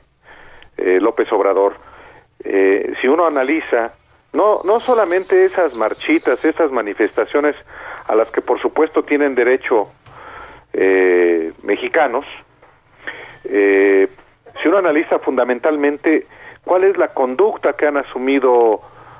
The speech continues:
los miembros de los partidos políticos de oposición, los que se hacen llamar intelectuales, los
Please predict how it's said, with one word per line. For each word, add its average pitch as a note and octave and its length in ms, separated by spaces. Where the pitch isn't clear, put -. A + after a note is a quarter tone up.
los G#2 360
miembros C3 460
de G#2 100
los G2+ 160
partidos A#2+ 460
políticos A2 580
de G#2 60
oposición, A#2+ 800
los A2 300
que A2 360
se C#3 80
hacen C#3+ 280
llamar B2 500
intelectuales, B2 1000
los G#2 200